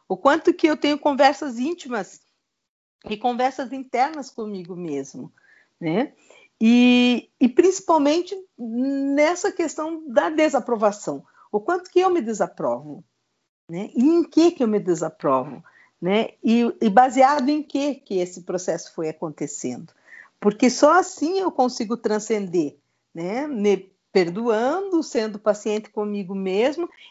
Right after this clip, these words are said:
e acreditando que o próximo passo vai ser diferente. O processo de aprendizagem é assim, é passo a passo, né? A gente não, mesmo quando criancinha, a gente tem toda uma história de primeiro você gatinha, dá os primeiros passos e aí você corre,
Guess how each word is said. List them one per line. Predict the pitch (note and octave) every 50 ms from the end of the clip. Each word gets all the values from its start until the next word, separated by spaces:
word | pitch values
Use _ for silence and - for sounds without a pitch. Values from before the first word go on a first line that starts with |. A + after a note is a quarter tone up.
| _ -
e | A#3 B3
acreditando | B3+ B3+ - D4+ C#4 C4+ A#3 C4 - - A#3 A#3+ A#3+
que | - -
o | A3
próximo | - G3+ A#3 A#3+ A#3+ - B3+ B3
passo | B3+ - F#3+ F3+ F#3 - G#3+
vai | G#3+ A#3
ser | - - B3
diferente. | G#3+ - - - E4 E4+ F4+ F#4 F4+ D4 - - F3+
O | - _ _ _ _ -
processo | - F#3+ F#3+ - C#4 C#4+ - -
de | B3 C#4
aprendizagem | C#4 C#4 C4+ C4 A#3 A#3 A#3 C#4+ D#4+ F4+ F4+ D#4+ E4+ D4+ C4+
é | B3 A3
assim, | G3+ G3 - - - E3+ D#3 E3+
é | G3+
passo | G3+ - D4+ D#4 - -
a | -
passo, | - - E3+ D3 - - - - - _ _ _ - _ _ _ _ _ _ -
né? | F3 E3+ G3+ A3
A | G#3+
gente | G3 A3 A3+ A3 - A#3
não, | A#3 A#3+ B3 B3 B3 B3 B3 A#3+ A#3+ A#3 A3+ A3 G#3 G3+ F#3+ F#3 _ _ _ _ _ _ -
mesmo | - - A#3+ F#3 G#3 A3+ C4 B3+ C#4 B3+ B3+ A#3+ G#3+ C#3 - A#2+ F#3 -
quando | - G#3+ G#3 G#3 G#3+
criancinha, | G#3 A3 F#3+ F#3+ F#3 F3+ - - - G#3+ B3 D4 D4
a | C#4+
gente | B3 C4 B3 B3 -
tem | B3 A#3 G#3+
toda | G#3 - A3+ A3+ D4+ F4+ F#4+ G4+ G4
uma | F#4+ F#4+ F#4
história | E4+ - - - C4 B3+ B3 B3
de | F#3+ G3+
primeiro | - G3 F3 D#3+ E3+ G3 A#3+ C4+
você | C4 D4+ D4 - D4+ B3
gatinha, | C#4 C4 B3 B3 - - - F3+ F#3+ G#3+ A3+ A3+ A3 G#3+ G#3 - - - - _ -
dá | D#3 E3+ G#3
os | A#3 A#3
primeiros | - B3 C4+ C4 C4+ C4+ C4+ C4+ C4 -
passos | _ - - F#3 F#3+ G#3 A#3 B3 B3+ B3+ - B3 A3+ G3 G#3
e | G#3+ G#3 G3
aí | F3+ E3+ E3+ A3+ C4+
você | D#4+ F4 - - -
corre, | _ - G3 E3+ D#3 D#3+ - F3+ -